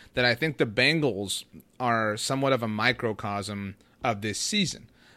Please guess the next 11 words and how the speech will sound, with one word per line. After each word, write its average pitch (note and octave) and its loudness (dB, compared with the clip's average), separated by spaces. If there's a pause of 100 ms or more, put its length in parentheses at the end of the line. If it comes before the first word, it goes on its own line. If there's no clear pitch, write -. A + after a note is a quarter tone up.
(100)
because A#2 -2 (280)
some, C3 -4
we D3+ 6
lost C#3 2
some D#3+ 0
big C3+ 4
names, A2+ -2 (200)
you F#3+ -2
know, A#2+ 0
Peyton A#2+ 0
Manning A2 -4